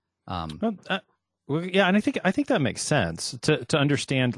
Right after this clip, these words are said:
Speaker 2: law here is, so let me, let me, let me see if I can follow up on that. I, I'm speaking to those who know the law. This would be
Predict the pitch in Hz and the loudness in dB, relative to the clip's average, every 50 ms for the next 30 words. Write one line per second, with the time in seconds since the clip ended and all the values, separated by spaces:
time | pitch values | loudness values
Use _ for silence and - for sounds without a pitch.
0 | - - 104 107 117 123 131 123 107 123 127 120 117 101 104 104 98 - - _ | -4 -4 0 2 4 4 4 4 2 2 2 2 2 2 0 0 0 -4 -8 _
1 | - - - - - - - - _ - - - - - _ - - - 208 202 | -20 -20 -20 -20 -20 -20 -20 -20 _ -20 -20 -20 -20 -20 _ -8 0 4 6 6
2 | 202 190 160 - - - - - - - - - - - - - - - 180 196 | 6 6 4 0 -8 -12 -12 -12 -14 -14 -14 -14 -14 -14 -16 -14 -4 -2 -2 0
3 | 180 - - 143 151 151 139 113 - - 123 123 120 117 98 85 - _ _ - | -2 -2 -2 -2 0 0 0 -2 -4 -4 -2 -2 0 0 -2 -4 -6 _ _ -6
4 | - 110 98 98 87 - - 98 92 87 90 87 - - - 85 85 78 76 _ | -4 -2 -2 -2 -4 -2 -2 -2 0 0 -2 -4 -6 -8 -10 -8 -8 -10 -12 _
5 | _ _ - - - - - _ _ _ - 135 135 - - 127 139 131 - - | _ _ -20 -20 -20 -20 -20 _ _ _ -2 -2 -2 -2 0 0 0 0 0 0
6 | 190 196 202 180 147 123 123 123 117 - - 117 104 104 104 110 117 123 127 127 | -2 0 2 2 2 4 4 2 2 2 -2 -2 0 0 2 2 4 4 4 4
7 | 127 123 120 - - 107 113 101 98 95 92 90 87 92 98 156 - - 220 165 | 2 2 -2 -4 -4 -4 -4 -2 0 0 2 2 0 0 0 -2 -2 -2 -4 -4
8 | - - 123 120 117 117 120 | -4 -6 -4 -4 -4 -4 -6